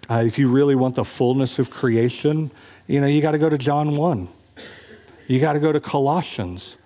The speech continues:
one, verses sixteen and seventeen. That's where, you know, 'cause in, in Genesis, we see the Father and we see the Spirit, but it's not till Colossians that we see that the Son was active in creation. All things were created by him and for him.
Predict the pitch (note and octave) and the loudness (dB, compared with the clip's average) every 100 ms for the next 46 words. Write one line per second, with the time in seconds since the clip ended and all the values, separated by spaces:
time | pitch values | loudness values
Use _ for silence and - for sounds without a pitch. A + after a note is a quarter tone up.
0 | _ - B2+ C#3+ D3+ C#3 C#3 C#3 - D3 | _ -4 0 0 0 0 0 -2 -2 -2
1 | - D#3 D3+ F3+ F3 B2+ A2 B2 C3 C#3 | 0 0 0 0 -2 -2 -2 -2 0 2
2 | C3 C3 - - - C3 A#2+ B2+ B2+ B2+ | 2 0 -6 -10 -2 0 2 2 2 0
3 | - - - B2 A#2 E3 F#3 - C3 C3+ | -4 -8 -2 -2 2 2 2 0 0 0
4 | - C#3+ A2+ - C#3+ E3+ C#3+ A#2+ B2+ - | 2 0 0 -2 -2 0 2 2 0 2
5 | C3 A2+ - - F3+ F3 B2+ B2+ A#2+ - | 0 -2 -8 0 2 2 0 -2 -2 -2
6 | D3 - C3 - A#2+ A2+ G3+ - B2 A#2 | -4 -4 -8 -4 -4 -2 -4 -4 -4 -4
7 | D3+ - - - C3 C3+ B2 - D3 C#3 | -6 -12 -20 -6 -4 -2 -2 0 0 0
8 | C#3 B2 - F#3 F3 G#2+ C3+ A2 G#2+ - | -2 -4 -2 0 0 0 -2 -4 -6 -6
9 | G2+ F2+ - - - - B2+ A#2 A2+ B2+ | -6 -6 -12 -20 -20 -6 -2 -2 -2 -2
10 | A2 G2+ - G#2 A#2+ C3+ B2+ B2+ - C#3 | 0 -2 -4 -4 -2 0 0 -2 -2 0
11 | B2+ A#2+ A2+ C3+ F3+ C#3+ - A2 A2+ D3 | 2 0 -2 -2 -2 -4 -2 -2 0 0
12 | C#3+ - - C#3 C#3 C3 - - A#2 C3+ | -4 -12 -6 -4 -2 -4 -4 -2 0 -2
13 | A2 F#2 G#2+ | -6 -10 -14